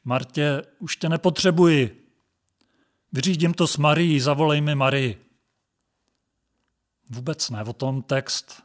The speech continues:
nemluví. Ne, neřekl a ani nenaznačil, že potřebuje někoho třeba kompetentnějšího, vhodnějšího pro další rozhovor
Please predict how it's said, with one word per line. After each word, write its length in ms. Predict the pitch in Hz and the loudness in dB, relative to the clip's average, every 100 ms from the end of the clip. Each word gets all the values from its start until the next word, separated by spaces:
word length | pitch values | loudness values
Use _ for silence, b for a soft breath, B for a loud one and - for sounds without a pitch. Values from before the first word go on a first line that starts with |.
| - | -8
nemluví. 500 | 120 131 135 113 92 _ _ _ _ _ _ _ _ _ _ _ _ _ _ _ - | -6 -6 -8 -10 -14 _ _ _ _ _ _ _ _ _ _ _ _ _ _ _ -4
Ne, 300 | 151 156 156 | 0 2 0
neřekl 680 | 151 151 185 190 180 175 185 | 0 0 0 0 2 2 2
a 300 | 175 160 156 | 2 4 4
ani 300 | 156 151 160 | 2 0 0
nenaznačil, 1040 | 156 165 190 151 151 131 - 117 110 98 90 b b b b - | 2 2 2 2 0 -2 -2 -4 -6 -10 -14 b b b b -8
že 360 | 107 131 123 | -4 0 0
potřebuje 640 | 120 - - 131 131 139 139 | -2 -6 -4 -2 0 2 0
někoho 680 | 135 147 143 147 139 113 _ _ _ - | 0 0 4 4 4 -2 _ _ _ -18
třeba 280 | - 113 | -10 -8
kompetentnějšího, 1300 | - 123 127 143 143 139 139 135 - 127 120 113 104 _ _ _ _ _ _ _ _ _ _ | -4 -4 -2 -2 0 -2 -2 -2 -2 -4 -6 -10 -12 _ _ _ _ _ _ _ _ _ _
vhodnějšího 1040 | 107 135 143 147 147 - 143 135 139 135 | -4 -2 0 0 2 0 -2 -2 0 0
pro 220 | 127 131 131 | -2 -4 -2
další 380 | 127 - 135 | -2 -2 -2
rozhovor 680 | 135 135 147 143 135 113 110 | 0 0 0 0 -2 -4 -10